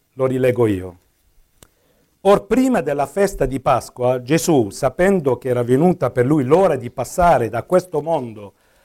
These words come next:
al Padre, avendo amati i suoi che erano nel mondo,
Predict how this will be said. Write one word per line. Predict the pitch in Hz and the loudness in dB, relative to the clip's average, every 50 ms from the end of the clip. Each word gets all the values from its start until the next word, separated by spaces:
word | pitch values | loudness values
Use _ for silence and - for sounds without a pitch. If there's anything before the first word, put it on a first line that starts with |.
| _ _ _ | _ _ _
al | - 127 139 139 - | -2 -2 -2 -2 0
Padre, | - 170 175 190 185 175 190 196 185 175 - _ | 0 2 2 2 2 0 -2 -2 -4 -4 -8 _
avendo | _ 120 123 135 135 165 202 202 185 160 131 113 117 | _ -4 -4 -2 0 0 0 0 0 0 -2 -2 -2
amati | 110 113 117 147 151 156 143 - _ 110 | -2 -2 0 0 -2 -2 -2 -6 _ -20
i | 101 | -20
suoi | _ _ 135 143 165 180 190 202 202 202 202 - _ _ _ _ _ _ _ _ _ _ _ _ _ _ | _ _ 2 6 6 6 4 2 -2 -8 -10 -14 _ _ _ _ _ _ _ _ _ _ _ _ _ _
che | _ 123 127 143 | _ 0 2 4
erano | 165 180 175 156 135 131 127 | 4 2 2 0 -4 -6 -6
nel | 123 120 117 113 113 | -6 -6 -6 -6 -6
mondo, | 117 123 135 147 151 160 165 156 185 202 202 185 - | -6 -4 -4 -4 -4 -4 -2 0 0 0 0 -4 -8